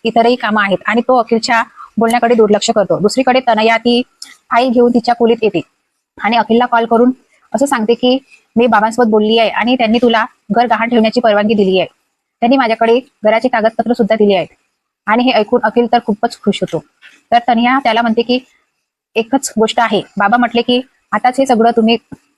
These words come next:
घरात कुणालाही सांगू नका, नाहीतर उगाच वाद होतील, त्यामुळे तू कोणालाही सांगू नको. त्यावर अखिल म्हणतो की हो आणि फोन ठेवतो.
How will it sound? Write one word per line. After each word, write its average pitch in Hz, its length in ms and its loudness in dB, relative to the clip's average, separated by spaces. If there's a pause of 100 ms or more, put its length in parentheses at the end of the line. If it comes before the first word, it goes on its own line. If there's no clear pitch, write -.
घरात 233 180 0 (100)
कुणालाही 233 300 0
सांगू 214 240 0
नका, 190 220 -2 (640)
नाहीतर 233 300 0
उगाच 233 240 0
वाद 214 220 0
होतील, 185 200 -2 (720)
त्यामुळे 233 220 2
तू 262 120 2
कोणालाही 240 380 0
सांगू 196 240 -2
नको. 185 220 -2
त्यावर 226 260 0
अखिल 220 220 0
म्हणतो 233 260 0
की 240 200 -2
हो 185 180 -2 (1300)
आणि 233 200 -2
फोन 254 140 2
ठेवतो. 196 280 -2